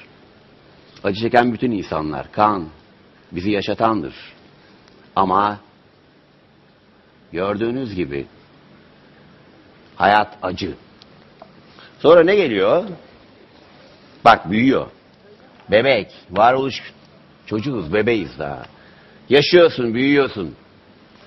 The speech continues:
İyi dinleyin, ekrandakiler daha çok. Buradakiler şu anda bu havayı soldukları için ben çok mutluyum. Ekrandakiler iyi izleyin, hayata bakın.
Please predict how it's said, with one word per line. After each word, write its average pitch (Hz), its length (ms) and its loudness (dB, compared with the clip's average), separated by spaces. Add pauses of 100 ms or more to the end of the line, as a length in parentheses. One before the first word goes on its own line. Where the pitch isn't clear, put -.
(440)
İyi 165 200 4
dinleyin, 135 440 0
ekrandakiler 123 2000 2 (240)
daha 104 220 8
çok. 82 280 0 (920)
Buradakiler 107 680 0 (160)
şu 101 160 -4
anda 98 520 0
bu 98 80 -6
havayı 101 260 -2
soldukları 101 500 -4
için 101 400 -6 (160)
ben 95 140 2
çok 90 220 -6
mutluyum. 73 460 -8 (440)
Ekrandakiler 135 680 4
iyi 127 320 -2
izleyin, 90 360 -4
hayata 120 580 2
bakın. 73 340 -8